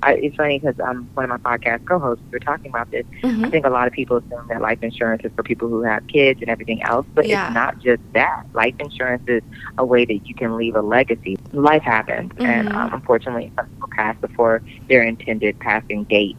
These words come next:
Speaker 1: and so forth. And, you know, you could leave a legacy and say, I would like a trust established in my name,
Speaker 2: Mm-hmm.
Speaker 1: even though I don't have any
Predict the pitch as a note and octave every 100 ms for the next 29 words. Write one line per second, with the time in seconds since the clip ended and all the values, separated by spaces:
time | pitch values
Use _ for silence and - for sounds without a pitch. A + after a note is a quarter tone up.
0 | - A#2 - G2+ - G#2+ A2+ A#2+ A2+ -
1 | - - C3 B2 A2 - B2+ C3 G#2+ A2+
2 | C3+ C#3+ A#2+ A2 A2+ A#2 A#2 A#2 A2+ A2
3 | A2+ G#2+ - A#2 - G#2+ G#2+ G#2+ G#2+ A2
4 | G#2+ G2+ G#2 G2 - - - A#3 G#3+ B2
5 | A#2+ A2+ - A#2+ F#2 - G#2+ G#2 - -